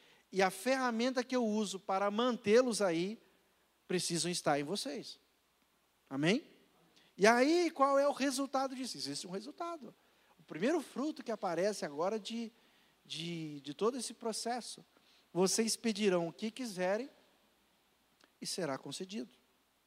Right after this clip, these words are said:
O que é muito interessante, porque para a nossa vida cristã,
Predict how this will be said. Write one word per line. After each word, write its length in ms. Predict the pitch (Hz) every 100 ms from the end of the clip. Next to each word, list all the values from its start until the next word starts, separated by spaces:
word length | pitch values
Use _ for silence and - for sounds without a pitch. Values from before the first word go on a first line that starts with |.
| _ _ _ _ _ _ _ -
O 80 |
que 440 | 147 175 202 190 185 -
é 120 | 160
muito 580 | 156 185 302 - 294 254 - - _ _ _ 165
interessante, 1000 | 196 208 180 156 151 - 220 311 - - - - _ _
porque 300 | 151 143 165
para 200 | 175 170
a 20 |
nossa 420 | 160 160 165 160
vida 220 | 139 151 147
cristã, 580 | - 147 - 208 240